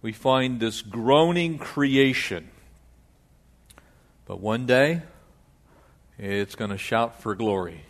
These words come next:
Amen? So would you pray with me? Father, we wanna lift up tonight our time in your word. And Lord, we wanna lift up my brother Dave in Mount Pleasant, Texas. And as he has an opportunity, uh,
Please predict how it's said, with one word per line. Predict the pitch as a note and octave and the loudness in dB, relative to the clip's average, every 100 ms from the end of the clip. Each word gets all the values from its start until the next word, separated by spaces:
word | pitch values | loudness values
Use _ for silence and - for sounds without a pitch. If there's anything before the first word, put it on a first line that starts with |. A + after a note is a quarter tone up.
| - | -12
Amen? | G#2 G2 A2+ D3 F#3 - _ _ _ _ _ - - _ _ _ _ | -10 -2 0 0 -2 -12 _ _ _ _ _ -20 -20 _ _ _ _
So | A2+ | -6
would | A2 | -4
you | A2+ | -4
pray | C3+ B2 | 2 4
with | A#2 A#2 - | 4 -2 -2
me? | A#2+ | -6
Father, | A#2+ D3+ D3 D3 | 2 6 6 4
we | D3 | 2
wanna | C#3+ C3 | 2 2
lift | A#2+ A2+ - | 2 -2 -2
up | A2+ - | -2 -2
tonight | A#2+ A2 A2 G#2+ G#2 - A#2 A2+ | -6 -2 0 -2 -6 -18 -18 -12
our | G#2 | -12
time | G2+ A#2+ A2 A2 | -8 -6 -4 -4
in | G#2+ | -6
your | G2+ | -6
word. | G2 G#2 G#2 G#2 G2+ | -4 0 2 0 -2
And | G2 G2+ - - _ - - - - - - | -6 -8 -12 -20 _ -20 -20 -20 -20 -20 -8
Lord, | C3 C3 A#2+ | 2 2 4
we | |
wanna | A#2+ A2+ | 0 0
lift | A2 - | 0 0
up | G#2+ | -2
my | G#2+ | -2
brother | G2+ G2+ G#2+ G2+ | -4 -2 -2 -2
Dave | G#2 G#2+ G#2+ G#2 | 0 2 0 -4
in | G#2 G2+ G2+ - | -8 -12 -12 -16
Mount | B2+ G#2 - | -10 -10 -6
Pleasant, | A2 G2+ G2+ - | -4 -4 -8 -2
Texas. | B2 - - A#2+ A#2+ - | -2 -2 -6 -6 -6 -8
And | G#2 | -8
as | G2+ | -8
he | G#2+ | -4
has | G#2+ G#2 | -4 -4
an | G#2 | -4
opportunity, | G#2+ A2 A2+ G#2+ - A#2 A2 G#2 G2+ G2 A2 A2 | -2 -2 -4 -8 -8 -6 -6 -6 -6 -8 -12 -12
uh, | G#2+ | -12